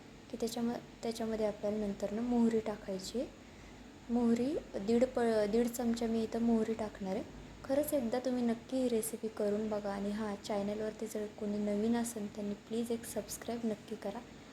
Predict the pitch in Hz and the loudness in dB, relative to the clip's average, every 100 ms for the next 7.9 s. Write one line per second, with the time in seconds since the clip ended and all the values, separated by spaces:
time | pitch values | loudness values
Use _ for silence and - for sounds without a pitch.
0 | - - 233 233 240 233 254 - 208 226 | -12 -4 -4 0 2 2 2 -2 0 0
1 | 233 226 220 226 214 208 226 240 220 214 | 2 -2 -2 -6 -4 -2 0 0 0 0
2 | 208 202 - 214 - 208 226 214 - 214 | -2 -4 -8 -8 -4 -2 0 -2 -2 -6
3 | 240 - - - - 226 214 - 233 233 | -8 -14 -18 -14 -4 0 0 -2 -6 -4
4 | 202 196 202 202 208 196 202 - 202 196 | -4 -2 0 0 2 0 -2 -6 -6 -6
5 | 196 202 208 - - - - - - 233 | -4 -4 -6 -10 -20 -20 -18 -12 -2 2
6 | 247 254 277 285 285 277 269 269 254 247 | 6 6 4 0 -2 -2 -2 0 -2 -2
7 | 214 202 196 208 208 202 220 208 | -4 -6 -4 -2 0 0 0 0